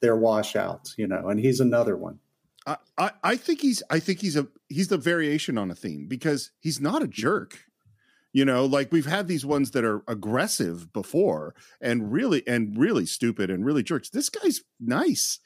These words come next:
Speaker 2: He really is trying really hard to be respectful and do the right thing. Um, and he's being included here in this briefing because apparently this is his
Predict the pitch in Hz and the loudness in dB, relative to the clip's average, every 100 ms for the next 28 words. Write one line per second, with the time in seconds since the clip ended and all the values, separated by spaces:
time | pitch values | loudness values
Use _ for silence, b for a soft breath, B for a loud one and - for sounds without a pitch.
0 | _ _ - 254 262 311 285 202 - - | _ _ 0 0 2 2 2 2 -2 -2
1 | 175 208 220 160 139 202 175 123 147 190 | 0 2 2 2 2 0 0 0 0 0
2 | 165 - 143 131 - b - 147 143 - | -2 0 2 2 -2 b -4 0 0 0
3 | 135 139 139 117 135 123 120 113 - 185 | -2 -2 0 0 0 2 2 0 0 0
4 | 147 95 95 95 b b 101 - 120 127 | 2 2 -2 -4 b b -14 0 2 2
5 | 123 113 B B 156 151 160 170 156 147 | 2 -2 B B 2 2 4 4 4 4
6 | - 240 233 131 139 131 127 123 - 110 | 2 2 2 2 4 4 4 2 2 0
7 | 104 170 151 139 131 127 - 151 147 135 | 0 -2 -2 -2 -4 -6 -2 -2 -2 -2
8 | 135 107 127 143 151 131 - 135 123 107 | -2 -2 -4 -2 -2 -4 -2 -2 -2 -6